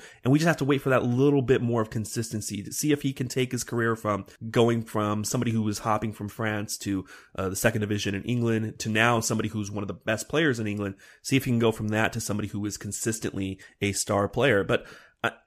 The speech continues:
y-, you know, you mentioned that, um, where he beat Kolarov and Delph really early to set up that first goal, and then he provided the assist on that goal too. I think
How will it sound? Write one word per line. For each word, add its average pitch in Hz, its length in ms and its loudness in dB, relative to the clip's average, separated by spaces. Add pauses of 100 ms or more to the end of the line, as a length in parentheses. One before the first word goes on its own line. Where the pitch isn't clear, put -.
(180)
y-, 147 140 -2 (100)
you 135 160 4
know, 131 80 8
you 123 160 6
mentioned 139 280 4
that, 113 220 4
um, 104 460 -2 (140)
where 117 160 4
he 113 180 -2
beat 113 500 0 (280)
Kolarov 107 800 4
and 101 240 2
Delph 104 540 0 (120)
really 117 240 4
early 104 260 4
to 98 80 0
set 104 180 2
up 101 100 0
that 95 160 2
first - 260 0
goal, 104 160 6
and 110 100 6
then 107 80 2
he 117 100 2
provided 101 380 2
the 92 80 0
assist 113 320 0
on 101 100 2
that 92 240 0 (200)
goal 104 180 0
too. - 160 2
I 117 60 6
think 143 160 0